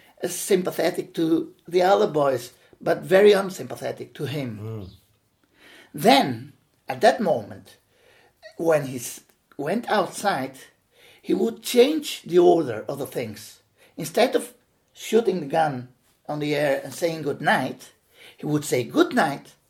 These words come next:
Speaker 1: first and then shooting the gun.
Speaker 2: Right.
Speaker 1: After that happened, it was better for him to have good legs,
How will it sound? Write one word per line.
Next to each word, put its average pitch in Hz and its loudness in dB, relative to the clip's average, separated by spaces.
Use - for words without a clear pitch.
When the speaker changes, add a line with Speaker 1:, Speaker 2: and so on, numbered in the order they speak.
Speaker 1:
first 170 4
and 185 -2
then 277 4
shooting 139 -4
the 123 -8
gun. 107 -10
Speaker 2:
Right. 87 -18
Speaker 1:
After 214 0
that 233 0
happened, 127 -8
it 170 -6
was 185 -2
better 165 2
for 165 -6
him 160 -6
to 147 -12
have 160 -6
good 190 -6
legs, - -2